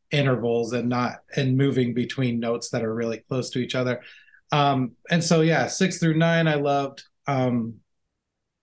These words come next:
yeah, I liked a lot of the songs, though. Uh, yeah, Nothing Is As Good As They Say It Is was great. Um, yeah, overall, I enjoyed it. And I, and this is probably the most I've enjoyed a Sparks record.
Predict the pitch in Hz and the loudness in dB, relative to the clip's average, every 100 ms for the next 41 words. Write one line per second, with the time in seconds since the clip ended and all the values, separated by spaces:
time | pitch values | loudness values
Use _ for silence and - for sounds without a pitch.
0 | _ 190 196 135 160 156 165 196 139 113 | _ 2 2 2 2 4 2 2 0 0
1 | 107 120 139 127 117 - 131 113 107 101 | -2 -2 -2 -2 -4 -4 -2 -2 -4 -6
2 | 113 107 101 - 131 117 110 - _ _ | -10 -12 -12 -6 -2 -2 -4 -10 _ _
3 | _ _ _ _ _ _ 151 120 127 160 | _ _ _ _ _ _ 0 0 2 4
4 | 160 156 135 151 135 135 127 139 127 117 | 4 0 0 -2 0 0 0 0 0 0
5 | 117 - 156 156 147 143 143 127 117 - | -2 2 2 4 2 2 0 -4 -10 -2
6 | 131 127 127 110 _ 135 127 120 117 117 | 0 2 0 -4 _ -6 -4 -2 -4 -6
7 | 113 _ _ _ _ _ - 208 - - | -10 _ _ _ _ _ 0 0 0 -8
8 | - 208 226 208 180 156 139 143 127 147 | -2 2 4 4 4 2 2 0 0 2
9 | 165 165 165 - 143 135 127 - 143 131 | 2 2 0 -2 -4 -2 -2 -2 0 2
10 | 143 156 156 135 - - 139 165 180 143 | 2 2 2 -2 -2 -12 -2 0 2 2
11 | 131 127 123 123 123 _ _ _ _ _ | 2 2 2 0 -4 _ _ _ _ _
12 | _ _ _ _ _ - 135 135 135 147 | _ _ _ _ _ -8 0 2 4 4
13 | 185 - 127 117 113 113 110 107 107 - | 2 2 0 0 -2 -2 -2 -4 -6 -4
14 | 107 104 - 110 104 113 127 | -4 -4 -6 -6 -6 -8 -8